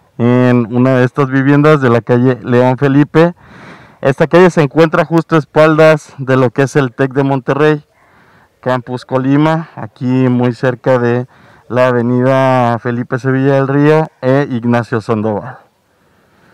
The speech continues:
En ese momento ya elementos de la policía estatal se encuentran resguardando la zona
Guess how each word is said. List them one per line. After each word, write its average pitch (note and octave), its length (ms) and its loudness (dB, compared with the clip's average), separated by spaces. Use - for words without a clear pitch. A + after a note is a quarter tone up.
En A#2 100 -6
ese B2 220 -4
momento C3+ 460 0
ya C#3 500 0
elementos B2 480 -2
de B2 80 0
la A#2 80 0
policía A#2 400 -4
estatal C#3+ 500 -2
se C3 100 -6
encuentran B2 680 -4
resguardando B2+ 960 0
la B2+ 160 0
zona E3 520 -2